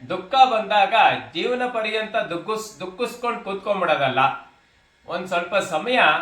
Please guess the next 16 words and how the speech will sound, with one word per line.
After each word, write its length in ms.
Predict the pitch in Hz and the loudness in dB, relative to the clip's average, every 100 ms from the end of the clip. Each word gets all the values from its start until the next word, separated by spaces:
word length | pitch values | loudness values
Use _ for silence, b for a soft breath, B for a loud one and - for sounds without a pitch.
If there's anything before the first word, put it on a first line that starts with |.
| - | -2
ಆ 120 | 139 | -2
ದುಃಖದ 460 | 139 185 185 247 247 | -2 -6 -4 -2 -2
ಸ್ಥಿತಿಗೆ 540 | 214 - 185 220 214 208 | -2 -4 -4 -2 0 0
ಮನಸ್ಸು 480 | 160 170 196 226 214 | 2 0 0 -2 -2
ಹೋಗ್ಬೇಕು. 880 | 156 170 175 180 143 123 139 - _ b b b b - | -2 -2 2 0 0 -4 -4 -8 _ b b b b -8
ಎಷ್ಟು 440 | 143 180 - - 254 | -2 -2 -2 -2 -2
ಬೇಗ 280 | 240 233 | 0 2
ಸಾಧ್ಯ 400 | 233 208 208 202 | 2 4 2 4
ಅಷ್ಟು 360 | 196 - - 220 | 2 2 -2 -2
ಬೇಗ 260 | 208 208 226 | 0 2 4
ಆ 140 | - | 4
ದುಃಖದ 520 | 135 170 - 240 226 | 2 -6 -6 -4 -2
ಸ್ಥಿತಿಯಿಂದ 580 | - 185 185 220 214 196 | -4 -6 -4 -2 -2 0
ನಾವು 580 | 196 165 165 208 147 110 | 2 4 2 2 0 -2
ಹೊರಗಡೆ 640 | - 147 170 185 226 220 | -6 -6 -4 0 0 2
ಬರ್ಬೇಕು, 520 | 160 143 147 127 117 | 0 0 -4 -6 -12